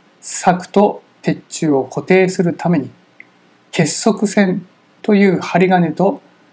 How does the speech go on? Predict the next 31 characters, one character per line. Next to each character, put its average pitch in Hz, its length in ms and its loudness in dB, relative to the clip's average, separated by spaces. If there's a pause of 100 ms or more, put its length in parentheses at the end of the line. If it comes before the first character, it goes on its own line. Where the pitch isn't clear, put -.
そ - 180 -4
れ 156 100 2
を 143 140 0
締 - 320 -2
め 220 120 2
付 - 120 -12
け 220 80 0
る 185 140 2
道 175 180 2
具 160 140 -2
を - 240 -2 (120)
ホ - 200 0
ー 202 60 4
ム 202 80 2
セ 208 120 -2
ン 180 120 -2
タ 170 140 2
ー 151 40 0
で 160 120 -2
購 147 240 -2
入 139 160 0
し、 - 260 -10 (760)
夜 208 440 2
遅 185 220 0
く 190 100 -2
ま 175 120 4
で 143 100 0
か 135 140 -6
か 131 120 -4
っ - 60 -10
て、 - 380 -2